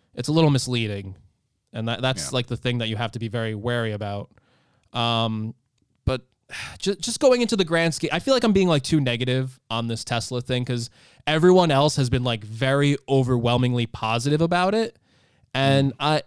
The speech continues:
Speaker 1: you know, when, when everyone else is being so positive about it, I have to be a little bit more skeptical, going, "Okay,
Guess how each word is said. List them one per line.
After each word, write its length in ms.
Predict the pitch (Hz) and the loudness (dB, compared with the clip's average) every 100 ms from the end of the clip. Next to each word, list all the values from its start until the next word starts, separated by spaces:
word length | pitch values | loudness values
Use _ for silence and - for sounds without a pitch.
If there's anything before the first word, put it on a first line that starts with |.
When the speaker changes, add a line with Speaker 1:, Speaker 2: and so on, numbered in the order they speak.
| - | -4
Speaker 1:
you 160 | 156 160 | -2 4
know, 100 | 160 | 4
when, 160 | 151 - | 4 2
when 160 | 170 165 | -2 0
everyone 420 | 175 196 202 190 | 4 4 6 4
else 300 | 143 151 - | 4 2 2
is 80 | 127 | 0
being 220 | 127 123 | 0 0
so 200 | - 127 | 0 0
positive 480 | - 127 139 147 156 | 2 2 2 0 -2
about 280 | 165 160 165 | 0 2 2
it, 220 | 160 - _ _ - | 0 -4 _ _ -4
I 140 | 131 | -2
have 160 | 139 135 | 0 -2
to 80 | 135 | 0
be 80 | 131 | 0
a 60 | |
little 180 | 123 127 | 2 0
bit 140 | 127 117 | 0 -2
more 160 | 113 | -6
skeptical, 600 | - - 120 139 127 131 | -6 -6 -6 -6 -4 -2
going, 280 | 123 117 113 | 0 -2 -2
"Okay, 420 | 156 131 113 101 | -4 -2 -2 -4